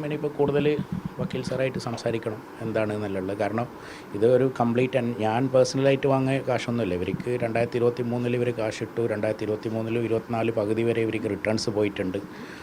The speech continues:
മറ്റുള്ള റിട്ടേൺസിൻ്റെ സമയങ്ങളാവുന്നേ ഉള്ളൂ. ഇനിയിപ്പോൾ അവർക്ക് അങ്ങനെ താല്പര്യക്കുറവോ കാര്യങ്ങളുണ്ടെങ്കിൽ ഇതിൽ ആർബിട്രേഷൻ എഗ്രിമെൻ്റ് ഉണ്ട്. എഗ്രിമെൻ്റിൻ്റെ ആർബി-, അതിലെ എഗ്രിമെൻ്റിൽ ആർബിട്രേഷൻ ക്ലോസ് ഉണ്ട്. ജുഡീഷ്യൽ ചെന്നൈയാണ് പറയുന്നത് മുമ്പ് ലീഗൽ നോട്ടീസ് അയക്കണം.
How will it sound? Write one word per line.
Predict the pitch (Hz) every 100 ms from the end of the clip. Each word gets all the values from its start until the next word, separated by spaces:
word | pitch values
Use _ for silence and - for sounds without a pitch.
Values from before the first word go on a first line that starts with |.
| - -
മറ്റുള്ള | 98 104 110
റിട്ടേൺസിൻ്റെ | 113 110 113 113 113
സമയങ്ങളാവുന്നേ | - 104 110 113 110 101 107 113 104
ഉള്ളൂ. | 95 92 - - - - -
ഇനിയിപ്പോൾ | - 101 101 98
അവർക്ക് | 98 110
അങ്ങനെ | 123 120 123
താല്പര്യക്കുറവോ | 113 110 117 120 120 113 117
കാര്യങ്ങളുണ്ടെങ്കിൽ | 113 113 117 117 113 113 117 117
ഇതിൽ | 110 113
ആർബിട്രേഷൻ | 110 101 101 104 110 - 107 120 - - - 95 95
എഗ്രിമെൻ്റ് | 95 101 120 127 113
ഉണ്ട്. | 104 101
എഗ്രിമെൻ്റിൻ്റെ | 98 101 107 104 113 113
ആർബി-, | 110 110 - -
അതിലെ | 104 107
എഗ്രിമെൻ്റിൽ | 101 101 113 117 117 120
ആർബിട്രേഷൻ | 107 107 117 113 113 123
ക്ലോസ് | 110 110 -
ഉണ്ട്. | 104 101 - - - - - -
ജുഡീഷ്യൽ | 98 95 110 120 127 117
ചെന്നൈയാണ് | 107 101 113 113 110
പറയുന്നത് | 104 101 101 95 101 -
മുമ്പ് | 98 101 107 107 95
ലീഗൽ | 104 104 117
നോട്ടീസ് | 117 113 104
അയക്കണം. | 98 95 101 90